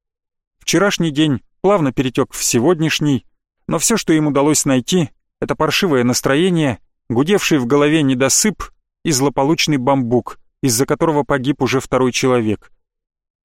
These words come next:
Лайлу явно приманил запах жеребца. Должно быть, потом она увидела знакомую лютню в чужих руках и не смогла сдержаться. Рексволду хотелось верить, что вампирша не тронула других осознанно.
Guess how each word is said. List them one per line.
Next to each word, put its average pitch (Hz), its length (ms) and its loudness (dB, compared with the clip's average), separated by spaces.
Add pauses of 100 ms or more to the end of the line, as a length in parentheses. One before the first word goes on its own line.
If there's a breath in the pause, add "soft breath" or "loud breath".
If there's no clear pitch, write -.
Лайлу 147 360 2
явно 151 340 0
приманил 147 560 0 (380)
запах 127 480 0
жеребца. 147 580 0 (640)
Должно 151 360 2
быть, 160 180 -4
потом 190 360 0
она 156 140 0
увидела 151 420 2
знакомую 151 540 0
лютню 160 300 -2
в - 60 -8
чужих 156 360 -2
руках 147 420 0
и 131 80 0
не 139 120 0
смогла 139 380 0
сдержаться. 151 640 0 (920)
Рексволду 147 520 0
хотелось 151 480 0
верить, 165 260 2
что - 180 -2
вампирша 143 520 0
не 143 120 0
тронула 160 380 0
других 147 360 -2
осознанно. 110 720 0